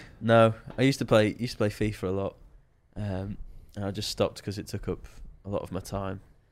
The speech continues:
<laughs> Not that I do anything. Anyway. <laughs> Um,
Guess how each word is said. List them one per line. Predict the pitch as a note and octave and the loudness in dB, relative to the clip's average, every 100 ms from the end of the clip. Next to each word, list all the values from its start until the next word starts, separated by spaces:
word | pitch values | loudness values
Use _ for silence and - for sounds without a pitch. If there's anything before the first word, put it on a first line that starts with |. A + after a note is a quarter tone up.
| _ | _
<laughs> | _ _ G#2 - - | _ _ -14 -10 -4
Not | G2+ | -2
that | F2+ | -2
I | |
do | F2+ F#2+ | -4 -4
anything. | G2 F#2+ F#2+ | -4 -4 4
Anyway. | C3+ G#3+ - G3 - F#3+ D#3+ E3+ F3 F3 C#3 | 8 8 10 8 8 8 8 10 8 10 10
<laughs> | D3+ | 12
Um, | - B2 | 10 8